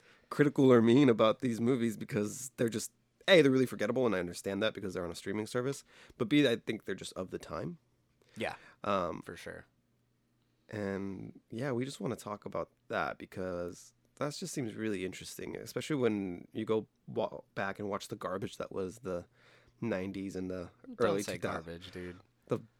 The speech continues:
Speaker 1: piling wreckage of
Speaker 2: You're dumb
Speaker 1: film
Speaker 2: as fuck.
Speaker 1: that
Speaker 2: No.
Speaker 1: is the re-, the rom-com boom.
Speaker 2: You're tripping.
Speaker 1: So,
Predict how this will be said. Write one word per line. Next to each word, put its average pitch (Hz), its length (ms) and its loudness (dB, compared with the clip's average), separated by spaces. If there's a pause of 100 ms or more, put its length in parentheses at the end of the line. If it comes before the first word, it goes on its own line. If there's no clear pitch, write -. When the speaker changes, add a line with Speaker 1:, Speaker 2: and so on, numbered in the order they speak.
(120)
Speaker 1:
piling 101 720 -2
wreckage 98 360 -4
of 92 160 -12 (100)
Speaker 2:
You're 127 380 -6
dumb 95 420 -8
Speaker 1:
film 104 420 2
Speaker 2:
as 101 60 -18
fuck. - 400 -16
Speaker 1:
that 90 320 -6 (220)
Speaker 2:
No. 104 80 -2
Speaker 1:
is 98 260 -8
the 92 200 -4 (840)
re-, 120 300 2
the 120 180 -4 (360)
rom-com 113 560 -2
boom. 98 280 -4 (180)
Speaker 2:
You're 156 360 -2
tripping. 87 640 -12 (640)
Speaker 1:
So, 92 420 0